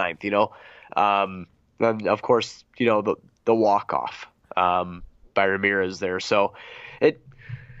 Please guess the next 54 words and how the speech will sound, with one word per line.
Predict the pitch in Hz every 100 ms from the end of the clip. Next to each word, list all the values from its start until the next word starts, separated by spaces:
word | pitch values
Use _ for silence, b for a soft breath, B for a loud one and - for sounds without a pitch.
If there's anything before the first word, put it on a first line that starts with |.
| B B B -
like | 147
you | 127
said, | 127
there's | 117 139
not | 160
a |
lot | 139 139 -
to | 127
really | 131
go | 120 117 127
over. | 151 117 113 107 - -
I | -
mean, | 113 110 101
the | 107
fact, | 113 131 113 - -
I, | 120
I | 120 120 117 -
will | 135 160
say | 156 151 131
that | 123
Charlie | 156 139 123
Tilson | - 127 120 113
has | 110 117 104
just | 110 - - _ _ _ -
really | 131 156 170 151 127
impressed | 101 127 - - 107 - 110
me, | 107 107
and | - 107 104
I'm | 107
really | 135 139
glad | 127 120 110
that | 101
the | -
kid's | 117 104
hitting | 165 104
fastballs. | 113 104 - 104 92 95 -
Uh, | - 101
there | 117
was | 123
something | 135
that | 117
Chuck | 131 127
Garfien | 110 113 113 113
was | 107
hitting | 120 110
on | 110 107
with | 98
Frank | - 104
Thomas | 104 101 101 107
here | 113 113
on | 98
the |
post-game | - 107 107 131 143
show. | 151 190 208